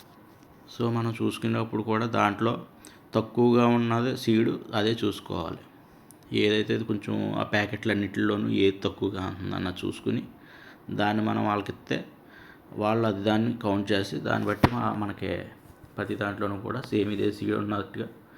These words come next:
మనకి లెక్క అన్నది వస్తుందన్నమాట. ప్రతి దీనికి ఎలాగంటే ప్రతి, ఆ, ప్యాకెట్కి కూడా, ఆ, ఆక్సిజన్ కంపల్సరీ పెట్టాలి.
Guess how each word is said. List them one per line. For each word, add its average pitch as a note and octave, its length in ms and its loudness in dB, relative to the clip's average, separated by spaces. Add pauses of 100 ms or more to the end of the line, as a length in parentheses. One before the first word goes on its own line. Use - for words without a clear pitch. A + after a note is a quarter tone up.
(320)
మనకి G#2 280 -4 (640)
లెక్క - 220 -8
అన్నది G#2 260 -2
వస్తుందన్నమాట. - 520 -8 (2500)
ప్రతి B2 880 4 (760)
దీనికి A2 300 0
ఎలాగంటే A2+ 420 0
ప్రతి, A2+ 380 2 (1160)
ఆ, G2 420 -4 (100)
ప్యాకెట్కి A2+ 460 2
కూడా, G#2+ 420 0 (1300)
ఆ, F2+ 380 2 (320)
ఆక్సిజన్ G#2+ 480 2 (440)
కంపల్సరీ G2+ 460 0
పెట్టాలి. F2+ 420 -4